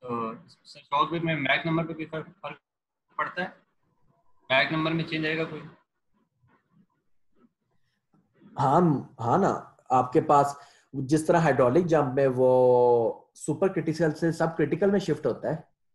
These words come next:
Speaker 2: इस तरह इसमें भी ये सु-, अ, सुपरसोनिक से सब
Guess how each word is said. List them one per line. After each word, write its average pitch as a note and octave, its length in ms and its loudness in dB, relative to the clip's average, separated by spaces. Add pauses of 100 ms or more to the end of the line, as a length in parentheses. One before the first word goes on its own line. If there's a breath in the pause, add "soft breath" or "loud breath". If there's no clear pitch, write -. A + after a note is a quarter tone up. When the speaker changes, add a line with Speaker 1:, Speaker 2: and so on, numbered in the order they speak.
(600)
Speaker 2:
इस D#3 200 -2
तरह E3+ 160 4
इसमें F3+ 440 2
भी C#3+ 80 0
ये C#3+ 180 4
सु-, D3 240 -4
अ, C3 280 2
सुपरसोनिक C3+ 760 -2
से D#3+ 160 2
सब D#3 240 -4